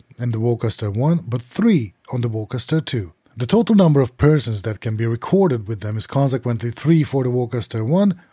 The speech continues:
five for the Vocaster two, but only four for the PodTrack P four, as every time you switch on a remote guest,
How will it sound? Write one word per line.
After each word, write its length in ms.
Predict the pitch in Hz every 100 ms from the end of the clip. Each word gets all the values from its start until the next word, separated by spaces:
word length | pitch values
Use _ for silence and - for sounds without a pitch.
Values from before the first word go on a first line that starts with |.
| _
five 640 | _ - 202 185 131 110 -
for 240 | - 143 127
the 60 |
Vocaster 580 | 127 131 120 107 - 104
two, 180 | - 196
but 100 | 185
only 200 | 185 180
four 420 | - 190 170 165
for 200 | - 147
the 60 | 131
PodTrack 380 | 143 - 123
P 120 | - 127
four, 460 | - 214 160 156 - - - - _ _
as 140 | 131 - -
every 280 | 240 214
time 260 | 185 185 180
you 60 | 175
switch 340 | - 165 160
on 100 | 147
a 40 |
remote 440 | 135 127 143 196 135
guest, 360 | 131 139 -